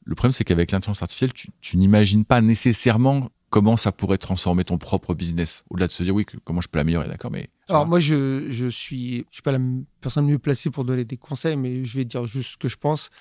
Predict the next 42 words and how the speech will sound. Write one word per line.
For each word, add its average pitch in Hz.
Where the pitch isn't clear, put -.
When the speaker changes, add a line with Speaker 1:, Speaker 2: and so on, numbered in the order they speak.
Speaker 1:
Ouais. 80
Speaker 2:
C'est 135
que 127
déjà, 135
je 120
suis 120
complètement 135
d'accord 123
avec 120
toi. 131
C'est, 123
euh, 113
euh, 123
mais 151
les 156
deux 175
choses, 185
c'est, 143
moi, 151
la, 175
moi, 160
la 165
première 160
chose 165
que -
je 120
me 131
pose 135
en, 127
question -
que 143
je -
me 123
pose 131
en 127
permanence, 127
c'est 123
qu'est-ce -
qui 131
aiderait 147
mon 135
client ? 120